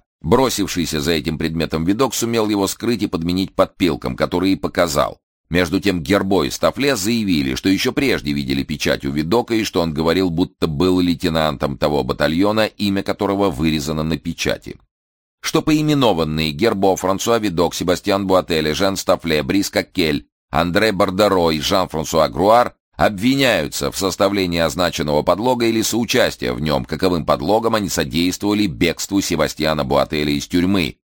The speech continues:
где он содержался по приговору о его заключении.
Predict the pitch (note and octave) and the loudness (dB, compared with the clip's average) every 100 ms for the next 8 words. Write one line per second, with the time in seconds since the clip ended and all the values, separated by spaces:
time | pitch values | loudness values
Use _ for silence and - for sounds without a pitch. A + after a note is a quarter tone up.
0 | _ C#2 E2 C2+ C2+ A#1+ A#1 F#2 G#2+ A2+ | _ -2 -2 0 -4 -6 0 2 2 -2
1 | F2 - B1+ B1+ D2+ D2+ C#2+ C2 B1+ A#1+ | -4 -4 -2 0 2 2 0 0 -4 -6
2 | - D2 - B1+ A1 G1+ G1+ | -6 -6 -2 -4 -4 -10 -14